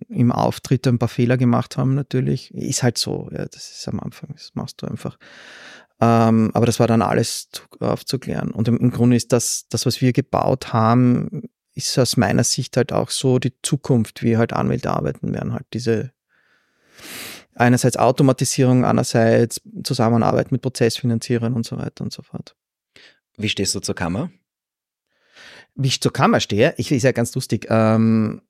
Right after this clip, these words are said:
Speaker 1: ich finde die Kammer total notwendig und ich find's auch, ist auch wenn ich so ein, ein, ein, also ehrlich gesagt, ich selber hab die Kammer jetzt noch nie so als Bremser gesehen,
Speaker 2: Mhm.
Speaker 1: ja, aber es ist, geht halt alles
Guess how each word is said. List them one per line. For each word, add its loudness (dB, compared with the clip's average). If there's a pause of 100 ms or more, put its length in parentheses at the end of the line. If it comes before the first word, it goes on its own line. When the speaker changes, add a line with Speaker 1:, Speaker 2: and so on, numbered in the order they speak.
(420)
Speaker 1:
ich 2
finde 8
die 4
Kammer 8
total 6
notwendig 6
und 6
ich 6
find's 6
auch, 4 (680)
ist -6
auch 8
wenn 8
ich 4
so 8
ein, 4 (380)
ein, 6
ein, 2 (1000)
also 2
ehrlich 8
gesagt, 4
ich 0
selber 6
hab 2
die 4
Kammer 4
jetzt 2
noch 0
nie 8
so 8 (1160)
als 4 (280)
Bremser 8
gesehen, -2
Speaker 2:
Mhm. -6
Speaker 1:
ja, 0
aber 0
es 0
ist, -2
geht -2
halt -2
alles 0